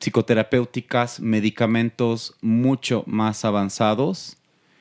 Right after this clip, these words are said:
que permiten que la persona no tenga discapacidad de forma rápida y sencilla. Generalmente, el tratamiento médico con psicoterapia hace que una persona se recupere rapidísimo y no tener que usar como cosas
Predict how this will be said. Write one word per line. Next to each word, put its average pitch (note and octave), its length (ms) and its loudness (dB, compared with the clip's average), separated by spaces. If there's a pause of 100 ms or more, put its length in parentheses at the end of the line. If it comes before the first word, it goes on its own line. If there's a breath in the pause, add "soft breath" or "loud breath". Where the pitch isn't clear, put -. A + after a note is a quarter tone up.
(460 soft breath)
que A2+ 260 2
permiten A#2+ 440 0
que A#2+ 120 -2
la G#2+ 140 0
persona A#2 640 0
no A2+ 240 2
tenga A2 320 0
discapacidad G2+ 920 -2 (260)
de G#2 120 -2
forma A2 480 0
rápida A2+ 600 0
y F#2+ 60 -6
sencilla. - 540 -4
Generalmente, C#3+ 880 0 (360 soft breath)
el A2 100 -4
tratamiento B2 480 2
médico B2+ 400 0
con G#2 120 0
psicoterapia A2+ 600 -2
hace A#2 140 -8
que - 100 -8
una A2+ 160 -2
persona A2 440 -2
se A2 120 -6
recupere G#2 680 -2
rapidísimo G#2 760 0
y A2+ 80 -2
no A2+ 140 0
tener A2 260 -2
que - 80 -8
usar G#2 320 -2
como G#2+ 320 -2
cosas F#2+ 460 -4